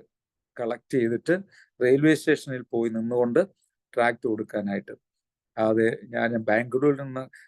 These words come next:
ആ, സ്ക്രിപ്ചർ ഗിഫ്റ്റ് മിഷന്റെ ട്രാക്റ്റ് ഒരു വലിയ ബണ്ടിൽ വരുത്തി. എൻ്റെ കൂടെ അന്ന് രണ്ട് ദേവദാസന്മാർ മണക്കാലയിൽ പഠിച്ചിട്ട് വന്നിരുന്നെങ്കിലും അവരും കൂടെ കൂടെ വരുമെന്ന് ഞാൻ വിചാരിച്ചു, പക്ഷെ അവര് വന്നില്ല,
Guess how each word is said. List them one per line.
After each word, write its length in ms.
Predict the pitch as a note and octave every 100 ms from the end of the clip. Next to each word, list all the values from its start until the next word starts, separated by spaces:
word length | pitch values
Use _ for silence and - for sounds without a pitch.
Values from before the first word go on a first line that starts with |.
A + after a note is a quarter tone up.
| _ - A#2+
ആ, 40 | A2 A2 - _ _ _ -
സ്ക്രിപ്ചർ 460 | - D#3+ C#3+ - E3+ C#3 A#2
ഗിഫ്റ്റ് 240 | C3+ - C3
മിഷന്റെ 360 | A#2 C#3 B2+ B2 A#2
ട്രാക്റ്റ് 340 | A#2+ C3 B2 B2
ഒരു 120 | B2 A2+ _ _ B2+
വലിയ 360 | C3 C#3 D3 C#3
ബണ്ടിൽ 300 | A#2+ B2 C3 A#2+ A2+
വരുത്തി. 340 | A2+ - E3+ - _ _ _ -
എൻ്റെ 140 | A#2 C3
കൂടെ 160 | C3+ C3
അന്ന് 140 | B2+ B2+
രണ്ട് 220 | B2 B2+ C3 A#2+
ദേവദാസന്മാർ 560 | A#2+ B2+ - A#2+ B2 A#2+
മണക്കാലയിൽ 560 | A2+ A#2+ - B2+ B2+ B2+ B2
പഠിച്ചിട്ട് 400 | A#2 A#2 B2+ B2+ A2+
വന്നിരുന്നെങ്കിലും 800 | A2+ A#2 B2 A2+ G#2+ A2 B2 E3 _ _ _ _
അവരും 300 | A#2+ C#3 D3+ D3
കൂടെ 140 | D3+ -
കൂടെ 260 | C#3 C#3+ D3 C3
വരുമെന്ന് 380 | B2 C#3+ D#3+ C3+
ഞാൻ 100 | A#2+ A2+
വിചാരിച്ചു, 360 | A#2+ A#2+ A#2 A#2
പക്ഷെ 160 | A2 B2
അവര് 140 | A2+ A#2+ A2
വന്നില്ല, 300 | C3 C3